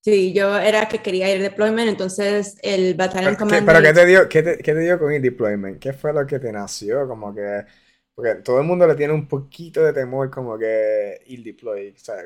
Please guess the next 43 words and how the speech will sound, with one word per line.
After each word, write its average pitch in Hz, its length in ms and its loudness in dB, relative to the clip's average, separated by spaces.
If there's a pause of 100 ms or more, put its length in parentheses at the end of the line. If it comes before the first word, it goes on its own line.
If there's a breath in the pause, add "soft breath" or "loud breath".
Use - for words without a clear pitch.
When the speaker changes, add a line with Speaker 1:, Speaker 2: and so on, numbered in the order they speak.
(120)
Speaker 2:
¿qué, - 120 -20
qué 123 160 -14
fue 135 560 -6
eso 127 180 -12
que 113 80 -8
te, 110 240 -10
que, 101 140 -16 (260)
que 98 80 -18
te 107 100 -20
nació? 95 440 -20 (1600 loud breath)
Speaker 1:
Pero 240 160 0
realmente 247 380 2
yo, 220 480 2 (200)
se - 160 -6
me 233 120 2
hacía 220 180 0 (100)
como 254 180 -2
algo 220 480 2 (100)
increíble, 214 600 -2
creo 196 220 -8
que 214 180 0
era 208 200 -4
como 190 520 -6
que 175 760 -4
ir 190 400 0
realmente 208 440 0
con 214 140 2
mi 196 80 0
unidad 190 720 0
y, 180 260 -6
y, 180 240 -8
y 190 60 -4
poder 180 640 -2 (840)
vivir 214 500 4
eso 220 280 0
juntos 220 500 -2
con 214 120 -2
la 196 60 -4
unidad, 190 360 -2
creo 190 160 -6
que 185 100 -2
era 190 300 -4
como 175 400 -6